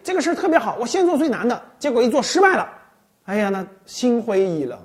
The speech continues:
对吧？不可能成功。像我们投资一样的，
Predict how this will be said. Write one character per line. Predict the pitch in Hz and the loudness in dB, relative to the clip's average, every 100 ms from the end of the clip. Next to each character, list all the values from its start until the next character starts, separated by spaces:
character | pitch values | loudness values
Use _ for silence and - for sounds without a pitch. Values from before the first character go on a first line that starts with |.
| - | -10
对 | 165 | -8
吧？ | 139 - | -8 -12
不 | 170 | -16
可 | - | -16
能 | 87 113 | -20 -20
成 | - 82 | -20 -20
功。 | 85 - _ _ _ _ | -20 -20 _ _ _ _
像 | - 277 | -2 0
我 | 220 | 2
们 | 220 | 0
投 | 156 175 | -4 -4
资 | 220 220 _ | -4 -8 _
一 | - 170 | -8 -6
样 | 196 | -6
的， | 151 | -10